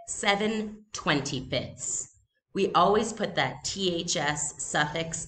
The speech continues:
on our denominator because it tells us what type of pieces we're working with in our whole. So we have seven selected out of twenty-five total pieces, so that's seven twenty-fifths. But we can also say that fraction as seven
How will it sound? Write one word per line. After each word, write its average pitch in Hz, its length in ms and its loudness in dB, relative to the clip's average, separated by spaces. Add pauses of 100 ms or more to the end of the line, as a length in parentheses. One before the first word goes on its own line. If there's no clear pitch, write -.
on 135 200 2
our 127 260 2
denominator 160 880 2 (180)
because 208 320 2
it 208 140 0
tells 202 340 4
us 208 180 2
what 196 320 2
type 165 220 0
of - 160 -12
pieces 147 480 -4
we're 123 220 2
working 123 340 0
with 117 180 -2 (120)
in 131 140 -2
our 117 120 2
whole. 117 380 -4 (260)
So - 180 2
we 160 180 4
have 147 220 2
seven 196 560 4
selected 147 560 0
out 131 140 2
of 123 100 -4
twenty-five 135 640 0
total 131 500 2 (240)
pieces, 180 500 -2 (340)
so - 140 -4
that's 151 320 6
seven 135 300 4
twenty-fifths. - 760 -8 (360)
But 214 140 6
we 233 80 2
can 233 260 0
also 254 400 0
say 131 540 -2 (160)
that 143 260 8
fraction 139 600 4
as 123 200 2 (140)
seven 196 640 0